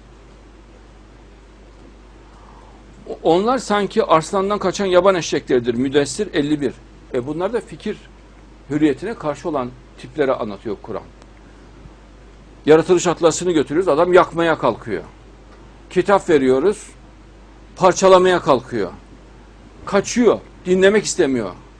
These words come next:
Kitapları topluyor, yakıyor Hitler'in yaptığı gibi. E, bu nedir? Yani mesela güzel bir şey görüyor, güzel bir sohbet görüyor,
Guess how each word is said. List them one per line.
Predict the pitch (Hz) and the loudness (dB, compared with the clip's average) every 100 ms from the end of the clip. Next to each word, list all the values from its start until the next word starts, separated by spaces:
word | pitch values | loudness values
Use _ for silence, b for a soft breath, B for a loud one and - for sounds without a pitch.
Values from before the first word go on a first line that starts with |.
| - - - - - - - - - - - - | -20 -20 -20 -20 -20 -20 -20 -20 -20 -20 -20 -20
Kitapları | - 165 185 156 190 | -10 0 0 2 0
topluyor, | 180 185 - 170 185 233 - - - - - - | 0 -4 -2 0 0 -2 -14 -20 -20 -20 -20 -6
yakıyor | 170 175 196 185 107 | 0 0 0 -2 -2
Hitler'in | 131 127 139 139 | -6 -4 -2 -2
yaptığı | 127 127 139 113 | -4 -4 -4 -4
gibi. | 101 87 87 - - - - - - | -6 -14 -18 -20 -20 -20 -20 -14 -8
E, | 135 | -4
bu | 185 | -2
nedir? | 180 208 - - - - - - - - - - - - - - - - - - - - - - - - - - - - - - 127 | -2 -6 -16 -20 -20 -20 -20 -20 -20 -20 -20 -20 -20 -20 -20 -20 -20 -20 -20 -20 -20 -20 -20 -20 -20 -20 -20 -20 -20 -20 -20 -12 -2
Yani | 131 131 113 - | 0 0 -4 -10
mesela | 123 156 123 | -8 -8 -8
güzel | 131 185 190 | 2 2 2
bir | 165 | 0
şey | 180 160 | 0 0
görüyor, | 131 107 104 139 - - | 0 -2 -4 -8 -16 -10
güzel | 107 143 | -2 -2
bir | 123 | -2
sohbet | - 123 - 127 - | -8 -8 -8 -10 -12
görüyor, | - 123 | -12 -10